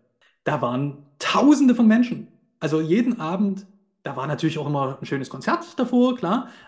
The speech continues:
aber da, die Leute sind geblieben zum Abendsegen und haben die Kerzen angezündet,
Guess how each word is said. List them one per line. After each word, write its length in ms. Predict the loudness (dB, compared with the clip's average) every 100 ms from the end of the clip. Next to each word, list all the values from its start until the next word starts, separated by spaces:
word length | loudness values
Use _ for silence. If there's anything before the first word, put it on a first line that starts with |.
| -6
aber 160 | -2 0
da, 140 | 0
die 120 | 0
Leute 260 | 0 0 -2
sind 220 | -2 -2
geblieben 360 | -4 -6 -6 -6
zum 160 | -8
Abendsegen 580 | -8 -8 -8 -8 -8 -8
und 100 | -10
haben 140 | -10
die 80 | -10
Kerzen 320 | -8 -10 -10
angezündet, 840 | -8 -8 -8 -8 -10 -8 -10 -14